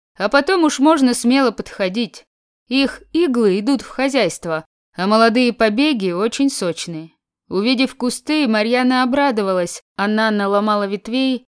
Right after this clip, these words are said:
и они ели их целый час, пока не надоело.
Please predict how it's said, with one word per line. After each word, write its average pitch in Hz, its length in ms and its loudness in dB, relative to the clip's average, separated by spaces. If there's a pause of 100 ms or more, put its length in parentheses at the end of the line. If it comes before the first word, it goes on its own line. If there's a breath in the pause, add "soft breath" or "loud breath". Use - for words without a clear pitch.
(100)
и 175 80 -10
они 240 380 4
ели 269 380 2
их - 120 -4
целый 233 360 -2
час, 175 500 -6 (100)
пока 247 280 0
не 196 120 -2
надоело. 190 640 -2